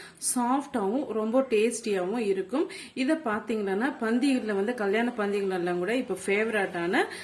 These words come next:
ஒரு சிக்கன் சிக்ஸ்டி ஃபைவ் ஆயிடுச்சு. இப்ப என்னென்ன பொருட்கள் வந்து நம்ம சேர்க்கிறோம் அப்படின்னு சொல்லிட்டு வீடியோவை ஸ்கிப் பண்ணாம பாருங்க. அதுக்கு பாத்தீங்கன்னா, நான் ஒன்றரை கிலோ அளவுக்கு நான் சிக்கன் எடுத்து நல்லா மஞ்சத்தூள் போட்டு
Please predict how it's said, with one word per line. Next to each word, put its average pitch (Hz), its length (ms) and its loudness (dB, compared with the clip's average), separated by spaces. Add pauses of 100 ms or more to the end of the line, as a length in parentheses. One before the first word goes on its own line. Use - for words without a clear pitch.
(160)
ஒரு 202 180 -2
சிக்கன் 247 320 0
சிக்ஸ்டி 214 300 -4
ஃபைவ் 208 240 0
ஆயிடுச்சு. 180 320 2
இப்ப 339 180 2
என்னென்ன 330 400 6
பொருட்கள் 254 480 4
வந்து 233 180 2
நம்ம 233 300 0
சேர்க்கிறோம் 208 420 -2
அப்படின்னு 208 280 0
சொல்லிட்டு 185 400 -2 (360)
வீடியோவை 247 440 2
ஸ்கிப் - 340 -6
பண்ணாம 190 440 0
பாருங்க. 185 380 -2 (400)
அதுக்கு 233 340 -2
பாத்தீங்கன்னா, 208 640 -2
நான் 220 300 4
ஒன்றரை 220 320 4
கிலோ 233 220 -2
அளவுக்கு 196 400 0
நான் 220 260 -2
சிக்கன் 220 400 -2
எடுத்து 180 340 -2 (360)
நல்லா 233 240 4
மஞ்சத்தூள் 226 580 2
போட்டு 190 280 0